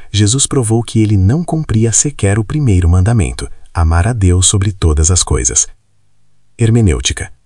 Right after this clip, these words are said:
Jesus não ensinou que se ganha o céu vendendo bens, mas provou que ninguém é capaz de cumprir a lei perfeitamente. O jovem saiu triste porque percebeu que sua bondade não chegava ao padrão exigido.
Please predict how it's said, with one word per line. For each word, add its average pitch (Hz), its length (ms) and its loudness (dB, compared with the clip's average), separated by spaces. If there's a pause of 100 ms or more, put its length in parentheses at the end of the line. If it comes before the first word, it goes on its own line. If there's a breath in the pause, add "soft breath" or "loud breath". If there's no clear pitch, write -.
(180)
Jesus 101 420 2
não 110 180 2
ensinou 101 460 2
que 98 120 -4
se - 160 0
ganha 92 360 4
o 87 60 2
céu 85 280 2
vendendo 87 540 2
bens, 82 360 -2 (200 soft breath)
mas 107 180 2
provou 127 320 0
que 117 140 -2
ninguém 127 480 0
é 87 40 0
capaz 90 400 0
de 101 120 -2
cumprir 101 480 0
a 110 40 0
lei 87 220 2
perfeitamente. 90 800 -2 (800)
O 101 100 4
jovem 87 360 2
saiu 90 320 2
triste 92 420 0
porque 92 260 -2
percebeu 95 480 2
que 98 120 -4
sua 92 260 2
bondade 87 500 2
não 117 200 2
chegava 95 480 0
ao - 80 0
padrão 85 360 0
exigido. 78 500 0